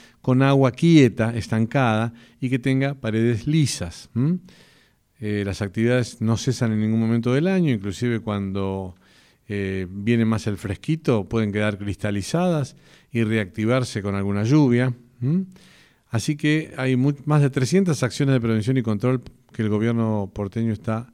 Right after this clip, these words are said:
realizando y que se van a extender en la provincia, por supuesto, supongo. El descacharrado y el desmalizamiento en zonas puntuales, jornadas de prevención y promoción de vecinos son fundamentales para,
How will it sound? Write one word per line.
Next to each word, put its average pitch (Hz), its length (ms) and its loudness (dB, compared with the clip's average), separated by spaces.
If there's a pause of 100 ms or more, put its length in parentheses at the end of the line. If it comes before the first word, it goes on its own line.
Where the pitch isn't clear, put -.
(360)
realizando 113 960 0 (260)
y 147 120 -2
que 147 220 2
se 127 200 -2
van 120 160 2
a - 20 0
extender 113 400 -2
en 113 80 -2
la 101 80 -2
provincia, 98 460 -4
por 104 120 -6
supuesto, 95 460 -6
supongo. 92 600 -6 (400)
El 117 140 -4
descacharrado 135 760 2
y 151 60 6
el 131 160 4
desmalizamiento 131 840 2
en 127 60 0
zonas 131 220 0
puntuales, 135 760 0 (340)
jornadas 135 420 2
de 131 80 4
prevención 123 580 2
y 127 40 4
promoción 113 420 0
de 127 80 2
vecinos 139 540 2 (300)
son 139 240 0
fundamentales 120 580 0
para, 107 440 -4